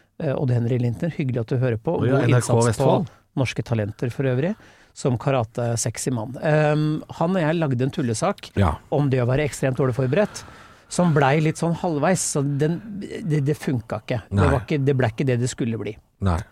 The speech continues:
Speaker 1: Den ble allikevel publisert, så jeg så ut som en idiot da jeg står da med en vedkubbe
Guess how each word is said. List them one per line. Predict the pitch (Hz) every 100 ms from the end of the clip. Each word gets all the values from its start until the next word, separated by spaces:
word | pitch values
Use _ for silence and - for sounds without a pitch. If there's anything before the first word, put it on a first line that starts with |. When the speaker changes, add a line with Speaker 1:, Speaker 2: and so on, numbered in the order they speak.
| -
Speaker 1:
Den | 147 135 165
ble | 170
allikevel | 175 151 - 143
publisert, | 160 160 175 196 185
så | 160
jeg |
så | 147 156
ut | 113
som | 131
en |
idiot | 151 117 143 196 - _ _ _ -
da | 143
jeg | 143
står | - 139 127
da | 120
med | 123 135
en | 120 120
vedkubbe | 120 113 123 110 120